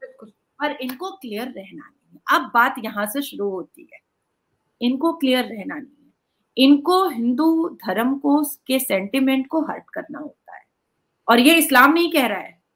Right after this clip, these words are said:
Speaker 2: ये इस्लाम नहीं कह रहा है। और हमारे भारत के मुसलमानों का ये, ये एक बहुत बड़ा,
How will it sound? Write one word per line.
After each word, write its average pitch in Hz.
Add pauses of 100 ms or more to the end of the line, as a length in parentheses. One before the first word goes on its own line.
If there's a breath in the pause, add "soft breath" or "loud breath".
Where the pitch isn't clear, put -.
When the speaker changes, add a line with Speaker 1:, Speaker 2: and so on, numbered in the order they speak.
(420)
Speaker 2:
ये 254
इस्लाम 247
नहीं 311
कह 254
रहा 220
है। 254
और 311
हमारे 247
भारत 240
के 302
मुसलमानों 226
का 302
ये, 262
ये 247
एक 269
बहुत 214
बड़ा, 240